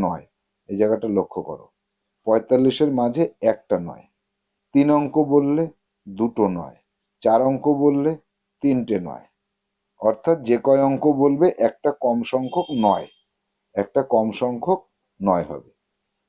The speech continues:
এবার এটা মনে রাখবে। এবার যাব আমরা ষোলো দাগে। কোনো একটি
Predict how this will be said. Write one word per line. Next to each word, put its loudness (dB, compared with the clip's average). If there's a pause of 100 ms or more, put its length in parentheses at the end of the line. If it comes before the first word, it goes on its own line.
এবার 2 (800)
এটা 2
মনে 0
রাখবে। -4 (520)
এবার 0
যাব 0
আমরা 0 (260)
ষোলো -6
দাগে। -10 (600)
কোনো 4 (240)
একটি 0